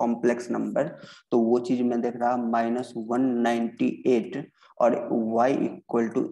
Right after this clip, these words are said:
imaginary part of complex number minus one hundred seven। तो आपको question में demand इसने किया है, वो क्या किया है बेटा,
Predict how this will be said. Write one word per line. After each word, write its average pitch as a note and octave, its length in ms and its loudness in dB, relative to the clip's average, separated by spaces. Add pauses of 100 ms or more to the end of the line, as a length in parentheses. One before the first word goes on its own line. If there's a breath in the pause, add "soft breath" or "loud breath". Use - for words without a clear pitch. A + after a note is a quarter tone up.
(100)
imaginary A#2+ 600 0 (140)
part A#2+ 300 -2
of - 20 -8 (200)
complex A#2 520 -2
number A2 360 -2
minus A2+ 600 -4
one A#2+ 200 -2
hundred A2+ 540 -2
seven। A2 420 -2 (460 loud breath)
तो - 60 2
आपको A#2+ 360 0
question B2 380 -6
में A#2+ 200 -2
demand A#2+ 420 0
इसने A#2+ 300 -2
किया A#2 200 -2
है, B2 160 -2
वो A2+ 180 -2
क्या A#2+ 220 -2
किया B2 220 -2
है A#2+ 140 2
बेटा, C#3+ 320 -4